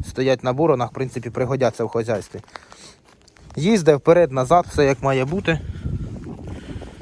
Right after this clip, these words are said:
От фаркоп, можна прицепити до міні-трактора чи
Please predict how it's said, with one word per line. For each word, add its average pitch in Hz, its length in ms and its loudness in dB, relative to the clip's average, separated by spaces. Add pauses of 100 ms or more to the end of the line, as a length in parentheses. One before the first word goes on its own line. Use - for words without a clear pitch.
(220)
От 117 60 -12
фаркоп, 160 520 4 (200)
можна 143 320 2
прицепити 139 500 0
до 143 100 4
міні-трактора 139 760 2
чи 117 240 -8